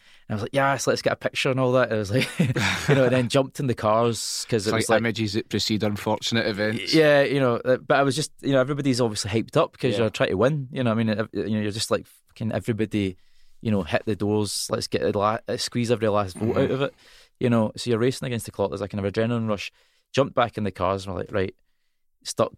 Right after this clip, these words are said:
Speaker 1: like, the iPlayer on your phone, and we're waiting for the exit poll to hit. So it
Speaker 2: Yeah.
Speaker 1: goes ten o'clock, and then the, the thing f-, pops up, and you just see the bar gra-,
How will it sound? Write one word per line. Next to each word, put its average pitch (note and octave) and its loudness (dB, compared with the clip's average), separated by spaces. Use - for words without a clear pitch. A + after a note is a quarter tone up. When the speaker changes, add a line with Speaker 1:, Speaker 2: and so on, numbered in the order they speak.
Speaker 1:
like, A2 -2
the G#2 -4
iPlayer G2+ -2
on G2+ -2
your F#2+ -8
phone, G#2 -4
and G2+ -4
we're G2 -2
waiting G2+ -2
for G2+ -6
the G2 -2
exit - -4
poll B2+ -4
to - -8
hit. - -8
So A2+ -4
it G#2 -6
Speaker 2:
Yeah. G2+ -6
Speaker 1:
goes A2+ -2
ten G#2 -2
o'clock, - -2
and G2+ -2
then G2+ -2
the, - -14
the G#2+ -12
thing G2+ -2
f-, - -12
pops - -4
up, - 0
and G2 -4
you F#2+ -2
just F#2 -4
see G#2 -2
the G2 -2
bar G2 0
gra-, G#2+ -4